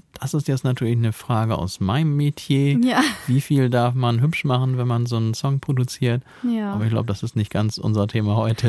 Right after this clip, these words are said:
Speaker 2: Nicht heute, aber wir werden ja noch eine Special-Folge machen, hatten wir ja schon gesagt, ne?
Speaker 1: Ja, das stimmt. Wenn unser
Speaker 2: Da
Speaker 1: Song
Speaker 2: freu ich mich
Speaker 1: rauskommt,
Speaker 2: schon drauf.
Speaker 1: gibt's ein Special dazu, ein Special-Podcast,
Speaker 2: Mhm.
Speaker 1: aber das ist jetzt noch nicht angesagt.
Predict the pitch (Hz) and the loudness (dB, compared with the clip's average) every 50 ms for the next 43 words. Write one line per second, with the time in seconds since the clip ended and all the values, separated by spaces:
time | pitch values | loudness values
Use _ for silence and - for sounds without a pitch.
0 | 98 - 262 269 - - 311 294 302 330 311 - 269 240 220 - 254 240 226 226 | 4 4 4 4 4 6 6 6 6 4 2 0 0 2 2 2 2 2 2 2
1 | 220 214 226 233 233 240 233 233 220 233 226 - - - 202 196 - - 214 202 | 2 0 0 0 2 2 2 0 2 0 0 0 0 -2 -2 -2 0 0 -2 -2
2 | - 214 214 208 202 202 202 202 208 208 208 208 190 - 190 190 185 190 190 - | 0 0 0 0 0 0 0 0 -2 -2 -2 -4 -4 -2 -2 -2 -2 -4 -6 -6
3 | 190 180 175 180 180 180 175 180 180 180 - - - 202 208 214 233 240 - 82 | -6 -4 -4 -4 -4 -6 -6 -6 -8 -8 -10 -10 -8 -6 -4 -2 -2 -2 0 2
4 | 123 151 135 90 110 - - 208 226 208 139 104 101 107 - - 123 110 90 104 | 2 2 2 0 -2 -2 -4 -2 0 0 0 2 0 0 -2 0 0 0 0 0
5 | 123 165 170 - - 156 156 - - 151 147 160 170 - - - - 359 370 - | 2 2 2 4 4 2 2 0 0 0 0 2 0 -2 -4 -2 -4 -4 -4 -6
6 | - - - - - 139 156 165 - - - 95 113 117 - - - 151 151 - | -14 -18 -10 -4 -4 -4 -2 -4 -4 -2 0 0 0 -2 -4 -4 -2 -2 -2 0
7 | - 165 156 156 147 139 - - - 147 147 147 - - - 101 95 104 110 110 | 0 0 2 2 0 -2 -2 0 0 2 2 2 0 0 0 0 0 0 -2 -4
8 | - - - 113 110 - - - - 127 131 135 120 123 127 123 127 131 131 - | -4 -4 -4 -4 -4 -4 -6 -4 -4 -2 -2 0 0 2 2 2 0 0 -2 -6
9 | - - - 95 101 110 110 113 120 127 127 123 123 - - 85 98 104 - - | -10 -6 -2 -2 0 0 0 0 0 0 0 -2 -4 -4 -4 -2 -2 -4 -6 -8
10 | - - - 95 98 - - 92 95 - - - 104 107 107 - - 120 123 123 | -10 -8 -6 -6 -6 -4 -2 -4 -4 -4 -4 -4 -2 -2 -2 -2 -2 0 0 0
11 | 120 131 143 151 - | 2 2 0 0 -2